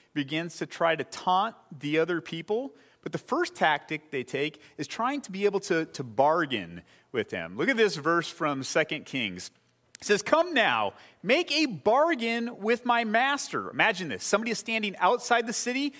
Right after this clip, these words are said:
yelling at all the people who are inside the city. "The king of Assyria,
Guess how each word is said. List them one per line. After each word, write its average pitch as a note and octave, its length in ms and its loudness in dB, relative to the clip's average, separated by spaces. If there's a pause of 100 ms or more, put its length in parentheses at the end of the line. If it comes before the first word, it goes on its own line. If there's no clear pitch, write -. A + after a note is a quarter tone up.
(140)
yelling G3 440 2
at G#3+ 120 0
all G#3 280 4
the G3 80 -8
people A3 320 -6
who F#3+ 100 -4
are F3+ 100 2
inside E3 540 0
the A#2+ 80 -6
city. E2 400 -8 (460)
"The F#3 80 2
king F4 340 2
of E4 220 4
Assyria, E4+ 640 2